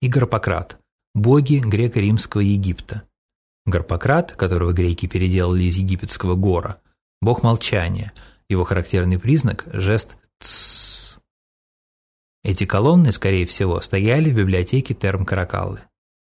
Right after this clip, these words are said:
Пизанский собор получил колонны из палестр – гимнастических залов, с изображением орлов и молний, символов Юпитера. Ватиканским музеям досталась мозаика,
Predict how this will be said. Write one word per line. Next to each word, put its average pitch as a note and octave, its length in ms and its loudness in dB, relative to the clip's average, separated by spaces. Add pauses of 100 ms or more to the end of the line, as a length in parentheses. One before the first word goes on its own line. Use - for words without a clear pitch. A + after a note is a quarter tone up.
(640)
Пизанский D3+ 480 2
собор A2+ 560 0
получил F#2 360 -2
колонны B2 500 4
из - 100 -2
палестр – A2+ 600 -2 (440)
гимнастических F#2+ 600 0
залов, F2+ 460 0 (340)
с - 120 -4
изображением G#2 680 4
орлов G2+ 440 2
и B2+ 60 0
молний, F#2+ 540 0 (240)
символов G2 520 -2
Юпитера. F#2+ 580 -8 (920)
Ватиканским F#2+ 600 0
музеям G#2+ 460 2
досталась G#2 460 0
мозаика, G#2 640 0